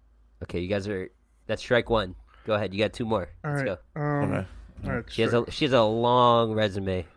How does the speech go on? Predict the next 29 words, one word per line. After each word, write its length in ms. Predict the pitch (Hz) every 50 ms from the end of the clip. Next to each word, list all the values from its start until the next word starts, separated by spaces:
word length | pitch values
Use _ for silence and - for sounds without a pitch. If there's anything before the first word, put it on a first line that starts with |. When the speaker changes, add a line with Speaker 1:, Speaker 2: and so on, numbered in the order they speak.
| _ _ _
Speaker 2:
She 160 | - - 143
does. 440 | 147 139 127 120 117 - - - - - - -
Speaker 3:
It's 140 | - - -
not 220 | 127 104 92 -
that 200 | 92 87 85 73
long. 280 | 90 92 87 87 95 -
Speaker 1:
No? 240 | 98 127 190 427 - _ _ _ _ _ _ _ _ _ _ _ _ _ _ - 147 - _ -
Speaker 2:
Okay, 260 | 143 127 123 120 -
Speaker 1:
I'd 20 | - 139
Speaker 2:
a 40 | 139
Speaker 1:
say 80 | 139
Speaker 2:
long. 320 | 143 147 151 151 151 147 143
Speaker 1:
so. 40 |
Speaker 2:
He, 180 | 143 143 165 - -
sh-, 140 | - - 147 -
he's 200 | - 151 165 147
saying 200 | - 214 208 214
a 100 | 208 180
long 720 | 147 143 143 143 143 143 143 143 143 143 143 139 139 139 - _ _ _ _ _ _ _ _ _ _ _ _ _ _ _ _ _ _
resume, 500 | - 156 147 139 131 131 139 127 120 117
so 260 | 117 - 160 156 156 143
that 200 | 139 151 143 143
tells 300 | - 160 156 151 143 -
me 100 | 151 139
it's 140 | 131 - -
a 40 | 131
little 200 | 131 131 127 120
bit 100 | 113 -
older. 460 | 113 123 123 117 104 98 87 - -